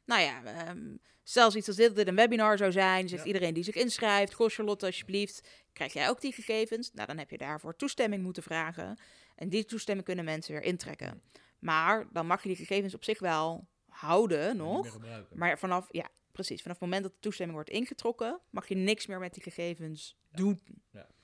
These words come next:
Speaker 2: Vergelijkbaar met je e-mail nieuwsbrief. Mensen kunnen zich inschrijven, dan mag je mailen. Maar als iemand zegt unsubscribe, dan, eh, kun je nog steeds hun naam en e-mailadres zien. Alleen je mag er geen mail meer naartoe sturen.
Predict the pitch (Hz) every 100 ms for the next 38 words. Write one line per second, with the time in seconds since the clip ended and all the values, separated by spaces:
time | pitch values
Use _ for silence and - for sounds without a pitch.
0 | _ - 127 127 123 127 120 - 135 131
1 | 127 123 117 120 117 - 117 110 123 117
2 | 113 123 127 - 113 110 113 117 117 110
3 | - 110 110 113 117 110 113 107 101 -
4 | 135 117 101 - 117 117 123 - - -
5 | - - 104 92 - 98 - 120 107 -
6 | 131 120 113 107 101 98 95 117 107 104
7 | - 113 117 101 104 107 101 101 101 101
8 | 92 90 82 - 82 - 64 -